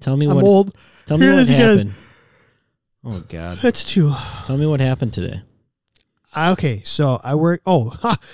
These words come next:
Speaker 2: first off, let me tell you. I'm gonna tell you. We're gonna sidetrack.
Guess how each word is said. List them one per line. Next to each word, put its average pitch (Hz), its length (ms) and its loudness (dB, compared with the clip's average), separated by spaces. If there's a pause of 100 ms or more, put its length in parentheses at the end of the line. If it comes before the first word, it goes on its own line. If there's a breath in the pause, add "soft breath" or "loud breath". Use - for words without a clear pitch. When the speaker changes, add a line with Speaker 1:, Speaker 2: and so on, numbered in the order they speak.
(140 loud breath)
Speaker 2:
first 311 320 0
off, 185 200 4
let 214 140 4
me 262 100 4
tell 214 200 2
you. 185 140 4
I'm - 1120 -10
gonna 247 140 0
tell 208 180 0
you. 180 140 2
We're 190 100 -2
gonna 160 180 0
sidetrack. 147 840 -8